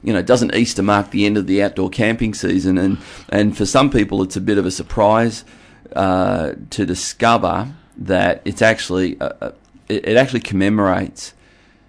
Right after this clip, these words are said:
uh, a festival that, a, a festival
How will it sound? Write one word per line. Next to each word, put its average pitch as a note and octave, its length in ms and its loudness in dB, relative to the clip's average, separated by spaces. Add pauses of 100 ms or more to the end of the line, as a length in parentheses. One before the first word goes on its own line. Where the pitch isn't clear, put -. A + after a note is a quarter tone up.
uh, F#2 360 -2
a F#2+ 100 -6
festival G#2 640 -2 (240)
that, F2+ 380 -4 (100)
a, F2+ 280 -6 (120)
a F#2+ 60 -10
festival F#2 560 -2